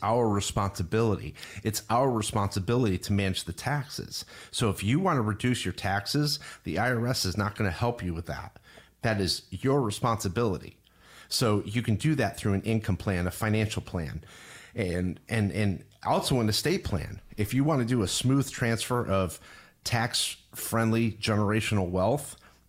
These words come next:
that's a good time to do it. The problem is, is that people put it off way too long and then realize, "I'm in a horrible tax situation." So taxes will go up. It's inevitable.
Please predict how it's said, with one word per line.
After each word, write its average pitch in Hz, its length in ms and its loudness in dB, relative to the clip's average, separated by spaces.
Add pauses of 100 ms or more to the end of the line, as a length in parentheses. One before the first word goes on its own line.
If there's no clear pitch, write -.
that's 110 320 -2
a 110 40 -2
good 110 200 -2
time 117 220 2
to 95 60 0
do 107 220 2
it. - 180 -8 (300)
The 123 80 -4
problem 127 420 2
is, 98 180 2
is 95 160 0
that 90 200 -2
people 107 260 -2
put 104 200 0
it 95 120 0
off 92 340 0
way 98 260 0
too 98 200 -2
long 85 580 0 (340)
and 95 140 0
then 92 140 2
realize, 85 600 0 (220)
"I'm 123 140 2
in 95 80 2
a 80 80 0
horrible 87 340 -2
tax - 340 -4
situation." - 580 -6
So 95 300 0 (320)
taxes 123 440 0
will 113 220 4
go 98 260 0
up. 92 240 0 (100)
It's 95 180 -4
inevitable. 80 760 -2